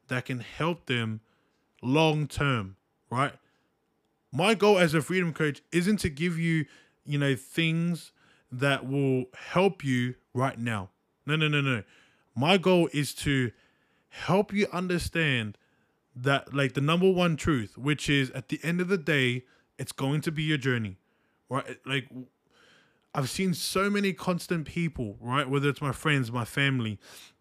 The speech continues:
whether it's people that I've worked with, people that I've been, you know, clients that I've worked with. I, I was, I was starting to understand, especially freedom drivers too, starting to understand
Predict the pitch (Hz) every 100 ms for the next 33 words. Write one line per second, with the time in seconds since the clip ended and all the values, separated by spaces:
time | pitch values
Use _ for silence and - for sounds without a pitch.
0 | - - - 143 147 - 170 160 143 139
1 | 120 120 151 - 127 117 101 - _ _
2 | _ _ _ _ _ _ _ - - 165
3 | 170 156 127 135 123 139 131 117 - -
4 | - 131 127 - 151 170 175 151 139 127
5 | 131 - 127 110 - - _ _ _ _
6 | _ - 147 143 143 139 151 - 180 202
7 | 214 - 190 175 - 190 147 107 104 -
8 | _ _ _ _ _ - 196 196 175 -
9 | 196 151 151 131 - 208 139 101 _ _
10 | _ _ _ _ - 160 196 220 226 208
11 | 202 - 170 156 117 107